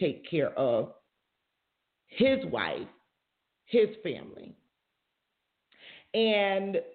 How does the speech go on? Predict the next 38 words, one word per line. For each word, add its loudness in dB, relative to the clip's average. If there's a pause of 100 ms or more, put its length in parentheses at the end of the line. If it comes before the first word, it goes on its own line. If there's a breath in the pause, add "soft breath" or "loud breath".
(320)
so 2
Caden -2
came 0
on -4
the 0
date -6 (560)
with -2
us, -4 (800)
and 4
we 6
didn't 0
see 0
anything -4
of -6
it -4
because -8
we -8
knew -4
we -6
were -4
gonna -6
have -4
our -4
little -2
alone -2
time. -6 (1120)
But 6
it -2
was -4
just -14
important -4
for -8
Caden -4
to -6
have -8 (100)
certain -4
experiences -6
and -2